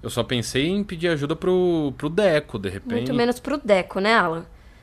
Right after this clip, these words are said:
Speaker 2: Mesmo sendo seu melhor amigo, ele ainda trabalha na Montigo. Ele não é exatamente uma pessoa que consegue ficar de boca fechada, né?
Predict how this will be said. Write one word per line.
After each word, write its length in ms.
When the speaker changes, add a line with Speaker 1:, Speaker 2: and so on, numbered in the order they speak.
Speaker 2:
Mesmo 280
sendo 240
seu 140
melhor 260
amigo, 340
ele 100
ainda 140
trabalha 420
na 100
Montigo. 600
Ele 240
não 120
é 60
exatamente 640
uma 120
pessoa 380
que 100
consegue 340
ficar 200
de 100
boca 240
fechada, 580
né? 160